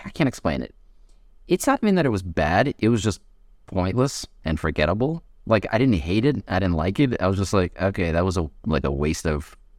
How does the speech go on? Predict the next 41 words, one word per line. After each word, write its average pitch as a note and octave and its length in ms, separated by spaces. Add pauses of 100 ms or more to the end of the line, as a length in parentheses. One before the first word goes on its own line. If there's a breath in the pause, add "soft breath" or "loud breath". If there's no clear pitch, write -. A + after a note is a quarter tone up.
(200)
whatever, C#2 400
how D2+ 140
long C#2+ 440
those D2+ 200
episodes C#2 340
are, D2 160
like, C2+ 160
the - 80
thirty, D2+ 220
forty D#2 180
minutes." D#2+ 300
I'm E2+ 40
like, C#2 220
"This F#2 160
had F2 160
absolutely E2+ 400
no G2 140
reason A2 360
to G2 120
be F#2 100
made D#2+ 360
at D2+ 140
all," A#1 280 (560)
and D#2+ 180
just D#2 160
moved C2 220
on. G1+ 100 (200)
It F2 100
had G#2+ 160
nothing G#2+ 420
to A2+ 80
do G#2+ 120
with G2+ 100
the A#2+ 60
plot. D#2+ 380
It E2+ 140
doesn't F2+ 280
move F2+ 160
the F#2 80
story D#2+ 280
forward. D2 420